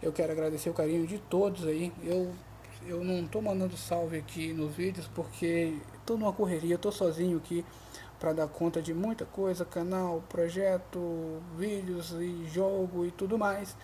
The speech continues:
Ah, o Luke tá trabalhando pra caramba, não tá podendo, é,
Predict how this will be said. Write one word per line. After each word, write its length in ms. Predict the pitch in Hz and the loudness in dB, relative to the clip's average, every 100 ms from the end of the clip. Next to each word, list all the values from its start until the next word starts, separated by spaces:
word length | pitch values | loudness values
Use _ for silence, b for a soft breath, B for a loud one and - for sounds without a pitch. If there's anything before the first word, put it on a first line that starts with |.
| B B B - | B B B -2
Ah, 220 | 175 180 | 2 4
o 80 | 196 | 4
Luke 260 | 208 196 | 0 0
tá 80 | - | -2
trabalhando 460 | 190 175 165 175 160 | 0 2 2 2 0
pra 120 | 226 | -2
caramba, 360 | - 160 160 160 | 0 0 0 0
não 120 | 160 | 0
tá 120 | 160 | 0
podendo, 560 | 156 160 160 156 151 139 | 0 0 0 0 -2 -4
é, 420 | 151 147 143 139 | -4 -4 -4 -4